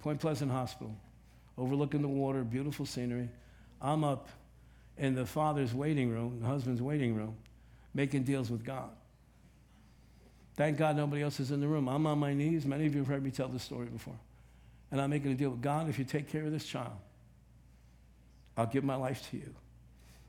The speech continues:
And you can do whatever you want, whatever you desire from this point forward. If this child,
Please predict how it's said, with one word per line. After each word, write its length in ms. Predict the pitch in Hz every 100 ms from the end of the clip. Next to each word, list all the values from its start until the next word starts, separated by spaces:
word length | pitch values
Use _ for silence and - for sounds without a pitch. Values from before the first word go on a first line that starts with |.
| - - - - - - - - - - - - - - - - - -
And 100 | 131
you 60 |
can 140 | 135 143
do 140 | 151
whatever 260 | 139 147 170
you 120 | 165
want, 380 | 143 82 - - - - - - - - - - - - - - - - - -
whatever 260 | 139 160 185
you 100 | 202
desire 640 | 185 185 202 180 120 110 - - - - - - - -
from 180 | - 139
this 160 | 156
point 260 | - 180 165
forward. 280 | - 143 123
If 220 | 135 -
this 260 | 139 175 -
child, 460 | - 170 147 127